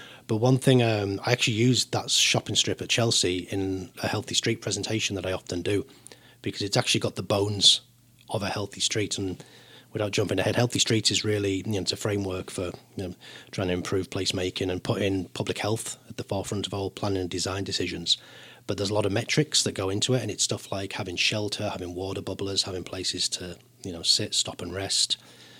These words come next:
um, you know, bike parking, that kind of thing, having fairly wide footpaths. And that street actually has all that.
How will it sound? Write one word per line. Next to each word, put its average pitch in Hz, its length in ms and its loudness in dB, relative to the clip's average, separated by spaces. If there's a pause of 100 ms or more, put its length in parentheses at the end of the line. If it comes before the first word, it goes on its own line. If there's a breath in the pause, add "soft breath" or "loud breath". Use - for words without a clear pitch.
(160 soft breath)
um, 85 460 -4
you 92 60 -6
know, 82 100 -8
bike 90 240 -6
parking, 95 400 -4
that 90 160 -8
kind 98 200 -4
of 92 80 -6
thing, 110 260 -2 (160 soft breath)
having 95 180 -6
fairly 92 260 -4
wide 92 240 -6
footpaths. - 500 -6
And 110 120 0
that 127 100 4
street 123 400 2
actually 98 260 -2
has 117 220 0
all 90 200 -2
that. 85 180 -8